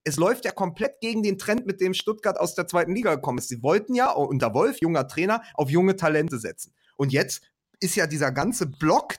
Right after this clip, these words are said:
der da spielt, also unter, unter Korkut, der hat ja einfach gesagt, „Pass auf, Bartstuber auf die Sechs, Gentner nach vorne und dann schön, äh, zwei erfahrene Mittelstürmer, äh, Gomez und Ginczek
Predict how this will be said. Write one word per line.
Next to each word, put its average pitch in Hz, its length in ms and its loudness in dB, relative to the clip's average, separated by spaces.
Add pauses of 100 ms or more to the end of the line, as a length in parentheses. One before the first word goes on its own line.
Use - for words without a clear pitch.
der 139 120 0
da 123 120 0
spielt, 160 480 -2 (180)
also 143 300 -2 (200)
unter, 165 340 -2
unter 147 180 -4
Korkut, 165 340 -2
der 143 80 -2
hat 143 140 -4
ja 151 100 -2
einfach 143 400 -2
gesagt, 196 320 -2
„Pass 135 140 -2
auf, 214 200 0 (380)
Bartstuber 190 560 2
auf 160 120 -2
die 127 100 -4
Sechs, - 420 -2 (180)
Gentner 185 380 0
nach 160 160 -2
vorne 285 400 -2 (220)
und 160 160 0
dann 196 160 0
schön, 254 480 0 (220)
äh, 165 260 4
zwei 180 240 2
erfahrene 170 420 2
Mittelstürmer, 226 720 0
äh, 156 220 0
Gomez 180 420 -2
und 156 160 -4
Ginczek 254 460 -4